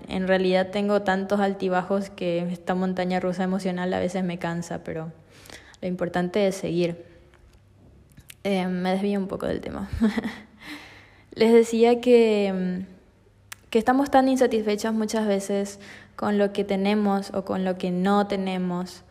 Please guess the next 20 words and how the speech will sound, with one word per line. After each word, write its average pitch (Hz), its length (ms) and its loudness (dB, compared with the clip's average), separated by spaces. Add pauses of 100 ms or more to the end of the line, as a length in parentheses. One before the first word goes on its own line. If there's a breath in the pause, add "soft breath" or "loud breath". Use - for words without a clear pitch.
(840 loud breath)
Nos 202 200 -2
comparamos 208 760 4
con 190 200 -4
otros 190 280 -4
consciente 190 920 0
o 190 100 -2
inconscientemente, 180 1120 -2 (320)
pensando 185 440 -2
que 185 80 -4
son 185 200 -6
felices 185 600 -4
por 170 240 -8
lo 170 160 -8
que, 165 260 -8 (680)
como 180 220 -6
dije, 180 220 -8
por 175 200 -10
lo 175 80 -8
que 170 200 -6
proyectan. 175 760 -6